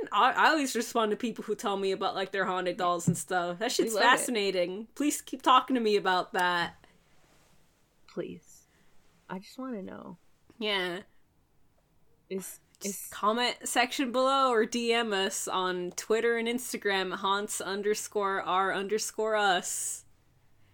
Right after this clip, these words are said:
Speaker 1: Uh, we, al-, we, we post a lot of original art there, if you like the art. Uh, we also post a lot of memes in the stories
Speaker 2: <laughs>
Speaker 1: because I looked up a YouTube video, how to use Instagram,
Speaker 2: <laughs>
Speaker 1: and it said to use the stories features, and so I am.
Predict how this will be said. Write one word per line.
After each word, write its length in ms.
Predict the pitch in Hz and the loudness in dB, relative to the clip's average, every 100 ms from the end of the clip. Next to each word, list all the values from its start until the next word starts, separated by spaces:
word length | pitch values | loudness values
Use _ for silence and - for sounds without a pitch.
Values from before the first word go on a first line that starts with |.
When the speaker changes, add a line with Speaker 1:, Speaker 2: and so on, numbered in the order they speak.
| _ - - | _ -18 -8
Speaker 1:
Uh, 200 | 180 180 | -6 -4
we, 100 | 185 | -2
al-, 240 | 185 190 175 | 0 0 4
we, 240 | 190 190 | 6 6
we 160 | 196 202 | 2 -2
post 440 | - 254 262 - | 4 4 4 4
a 60 | 240 | 12
lot 180 | 247 247 | 12 12
of 100 | 214 | 8
original 460 | 226 240 - 247 | 4 6 4 4
art 260 | - 262 262 | 6 6 6
there, 380 | 277 269 294 311 | 2 2 2 0
if 220 | - 226 214 | -2 -2 0
you 100 | 214 | 2
like 220 | 208 - | 2 0
the 120 | 196 | 0
art. 340 | 208 233 - - _ - 170 - | 4 4 0 -8 _ -20 -20 -6
Uh, 280 | 180 180 185 185 | 0 4 4 6
we 120 | 208 | 6
also 200 | 220 247 | 4 4
post 280 | 208 247 254 | 2 2 6
a 40 | |
lot 180 | 226 208 | 6 6
of 80 | 208 | 4
memes 400 | 214 240 262 277 | 2 4 4 4
in 80 | |
the 80 | 220 | 2
stories 640 | - - 196 466 311 320 277 | 0 2 4 6 4 2 -2
Speaker 2:
<laughs> 40 | |
Speaker 1:
because 680 | 247 - 220 190 180 175 - | -2 2 4 4 2 0 2
I 140 | 214 | 4
looked 240 | 214 220 277 | 4 4 0
up 120 | 247 | 0
a 40 | |
YouTube 460 | 214 196 208 269 220 | 0 0 0 2 2
video, 420 | 247 254 277 277 | 2 2 2 4
how 220 | 269 226 220 | 10 10 8
to 60 | |
use 240 | 233 220 349 | 4 6 6
Instagram, 920 | 269 214 - 262 277 277 285 311 339 - | 6 2 -2 2 4 6 4 2 0 -6
Speaker 2:
<laughs> 160 | - - | -16 -4
Speaker 1:
and 140 | 226 | -2
it 80 | 226 | 0
said 300 | - 233 226 | 2 2 2
to 100 | 269 | 2
use 320 | 220 233 240 | 2 2 0
the 100 | 247 | 2
stories 600 | 277 - 220 214 269 - | 2 4 6 6 4 2
features, 560 | 339 294 330 - 349 294 | 0 0 2 4 4 4
and 100 | 262 | 2
so 240 | 277 233 | 4 8
I 140 | 202 190 | 8 8
am. 340 | 180 175 226 | 4 4 2